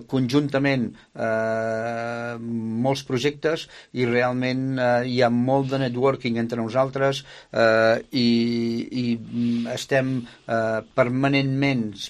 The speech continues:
pendent dels que fan les grans destina-, les altres grans destinacions de càmping europees i això ens ajuda a millorar cada dia, no? I després, eh,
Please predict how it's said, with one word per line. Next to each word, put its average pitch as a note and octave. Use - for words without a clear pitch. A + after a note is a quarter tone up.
pendent A#2+
dels A2+
que A#2
fan C3
les A2+
grans B2+
destina-, B2+
les B2
altres B2+
grans B2+
destinacions A#2+
de A#2
càmping A#2+
europees A#2+
i B2
això A2+
ens B2+
ajuda B2+
a B2+
millorar A2
cada F#2+
dia, G2
no? A#2
I D#3+
després, G#3
eh, B2+